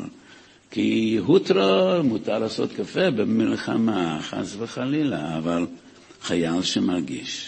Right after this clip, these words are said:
שהוא מאבד את הערנות, וכדי להילחם זה מה שהוא צריך, ודאי שהייתי אומר, "פשיטה, תרתיח מים לשתות קפה, כדי שחלילה לא, לא תיפגע ותהיה ערני ותהיה במיטבך."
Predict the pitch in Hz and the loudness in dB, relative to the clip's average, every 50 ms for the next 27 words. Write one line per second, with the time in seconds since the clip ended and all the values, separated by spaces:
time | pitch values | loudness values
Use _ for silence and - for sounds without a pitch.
0 | - - - - 82 78 87 98 95 92 87 85 85 82 80 87 87 87 104 98 | -10 -8 -6 -6 -4 -2 0 0 2 2 2 0 0 0 0 0 0 0 0 -2
1 | - - 82 - - 82 82 80 80 78 73 76 73 71 69 - - 80 - - | -4 -6 -6 -4 -4 -4 -4 -4 -4 -4 -4 -4 -6 -6 -8 -10 -12 -12 -10 -8
2 | - 78 78 80 82 87 90 92 110 - - 90 85 82 80 76 - - 85 80 | -8 -8 -4 -4 -2 -2 0 0 0 0 0 0 -2 -2 -4 -4 -4 -4 -2 -2
3 | 78 82 80 87 87 87 - - - - - - 87 90 87 - - 90 80 76 | -2 -4 -4 -2 -2 -2 -2 -2 -2 -4 -4 -2 -2 -2 -2 -2 -4 -4 -2 -4
4 | 73 90 - - - - - - - - - - 135 127 95 87 87 98 98 - | -4 -6 -8 -14 -20 -20 -20 -20 -20 -6 0 2 4 4 4 2 2 2 2 2
5 | 101 95 95 95 90 - - 101 95 87 90 90 90 95 - - - - - - | 4 6 6 6 4 4 2 2 2 4 2 2 0 -2 -4 -8 -14 -18 -20 -20
6 | - - - - _ - - - - 101 - - - 127 147 - - 123 92 85 | -20 -20 -20 -20 _ -4 -2 2 2 2 2 2 0 -2 0 2 2 2 2 0
7 | - 95 98 98 95 - 92 92 92 92 92 95 98 95 - - 98 95 - - | 0 -2 0 0 -2 -2 0 0 2 2 2 2 2 0 0 -2 -4 -6 -4 -4
8 | 123 107 - 92 90 90 - 95 92 87 98 95 98 104 104 95 - 87 98 98 | -4 -4 -2 -2 -4 -2 -2 -2 -2 0 2 2 2 2 2 2 0 0 0 -2
9 | 95 90 - - 113 117 120 127 120 120 123 147 185 - - - 90 90 92 92 | -2 -4 -6 -4 -2 0 2 4 4 4 4 2 2 0 0 0 0 0 0 0
10 | 92 92 92 92 104 113 101 143 135 131 123 117 104 90 82 80 85 87 90 90 | 0 0 0 0 -2 0 0 -2 -2 0 0 -2 -2 -2 -4 -4 -6 -6 -6 -6
11 | 85 - 85 90 98 104 - - 107 95 92 90 90 90 90 92 - - - - | -8 -4 -4 -2 -2 -2 -2 -4 -4 -4 -2 -2 0 0 -2 -2 -4 -8 -12 -8
12 | - 101 95 - 110 101 104 107 107 117 117 127 131 131 131 - 123 127 127 - | -6 -6 -4 -2 -2 -2 -2 -2 0 0 2 2 2 2 0 -2 -2 -4 -2 0
13 | 113 110 | 0 0